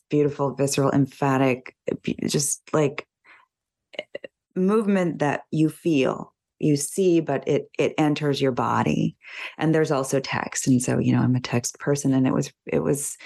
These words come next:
startling and wonderful to have my, this other self activated already, and then to have a voice. Um, and I remember, it's funny, I had just had my first child, and I was going through all of the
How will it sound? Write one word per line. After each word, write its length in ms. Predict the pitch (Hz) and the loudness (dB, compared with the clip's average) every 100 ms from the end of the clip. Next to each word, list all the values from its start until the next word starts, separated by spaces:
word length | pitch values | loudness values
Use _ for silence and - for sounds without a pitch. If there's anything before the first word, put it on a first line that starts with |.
| - _ | -20 _
startling 800 | - - - 156 156 156 160 151 | -4 -4 0 0 2 2 2 2
and 140 | 143 | 2
wonderful 460 | 135 143 143 147 135 | 2 2 0 -2 -2
to 80 | |
have 200 | 135 135 139 | -2 -4 -4
my, 180 | - - - _ _ - | -4 -4 -8 _ _ -4
this 200 | 147 - - | -4 -4 -2
other 240 | 160 160 | 2 2
self 560 | 156 - 156 156 131 - | 0 -2 0 0 0 -2
activated 640 | 143 160 214 170 143 135 131 | -2 0 0 0 0 2 2
already, 640 | 131 127 147 139 131 139 - - - | 0 0 0 2 2 0 -6 -18 -8
and 140 | - 151 | -2 2
then 160 | 147 | 2
to 60 | 139 | 0
have 360 | 131 131 127 - | 0 -2 -2 -4
a 120 | 143 | -4
voice. 640 | 131 135 127 127 - - - - - _ - | -2 0 0 0 -2 -6 -8 -16 -20 _ -2
Um, 280 | 143 131 | 0 2
and 120 | - 151 | 2 2
I 60 | |
remember, 580 | 151 156 156 165 165 156 | 2 2 2 2 2 2
it's 200 | 135 - | 0 -2
funny, 460 | - 139 127 123 143 | 0 2 2 0 0
I 80 | 139 | 0
had 240 | 143 143 | 2 2
just 340 | 143 143 - - _ _ _ _ _ | 0 0 -4 -10 _ _ _ _ _
had 380 | 165 160 151 139 - | -4 0 2 2 2
my 180 | 143 | 0
first 340 | 139 139 135 - | 0 0 0 -2
child, 640 | 143 127 135 131 127 127 - - - - - - | -4 0 2 2 2 -2 -6 -18 -20 -20 -20 -4
and 300 | 139 127 127 | 0 2 2
I 60 | 127 | 0
was 180 | 131 | -2
going 240 | - 147 139 | 0 0 2
through 300 | 143 135 - | 0 0 0
all 280 | 143 139 135 | 0 0 0
of 120 | 127 | -2
the 240 | 135 131 | 0 -2